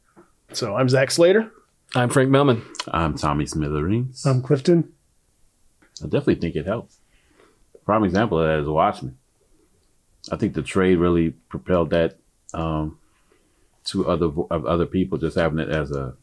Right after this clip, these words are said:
Speaker 3: book to read all at once as opposed to looking for individual issues, because <laughs> in my collection, I still don't have three, four, <laughs> five,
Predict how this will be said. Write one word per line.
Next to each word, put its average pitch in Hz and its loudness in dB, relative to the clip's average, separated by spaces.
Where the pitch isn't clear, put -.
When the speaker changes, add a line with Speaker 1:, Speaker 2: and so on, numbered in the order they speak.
Speaker 3:
book 82 -4
to 82 -6
read 78 0
all 78 0
at 67 -4
once 85 -2
as 67 -6
opposed 73 -6
to 67 -10
looking 80 -2
for 80 -4
individual 71 -2
issues, 73 -4
because 65 -8
<laughs> - -2
in 92 2
my 90 2
collection, 69 -4
I 80 -2
still 85 0
don't 78 2
have 76 0
three, 82 0
four, 104 4
<laughs> 151 4
five, 90 0